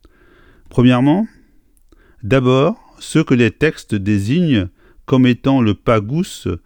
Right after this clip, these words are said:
velaviensi, appartenant au peuple gaulois aux isthmes, et s'étendant du Trieux maritime au Gouët, entre la Manche et le Lef. Deuxièmement, avec l'arrivée des Brito-Romains, la couverture territoriale s'ordonne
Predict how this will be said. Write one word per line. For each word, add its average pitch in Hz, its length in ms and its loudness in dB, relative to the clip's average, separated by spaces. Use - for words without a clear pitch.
velaviensi, 110 1040 0
appartenant 110 560 -2
au 107 80 -4
peuple 104 320 -4
gaulois 98 480 0
aux 92 140 0
isthmes, 156 500 -4
et 101 140 -2
s'étendant 123 580 -2
du 104 120 -6
Trieux 143 400 -2
maritime 113 540 2
au 90 100 -2
Gouët, 98 500 -4
entre 127 280 -2
la 104 140 0
Manche 98 460 -4
et 117 60 0
le 98 140 2
Lef. 87 360 -4
Deuxièmement, 98 600 -4
avec 110 320 0
l'arrivée 131 460 0
des 117 160 2
Brito-Romains, 104 800 0
la 98 100 -2
couverture 156 580 -4
territoriale 113 920 -2
s'ordonne 98 720 -2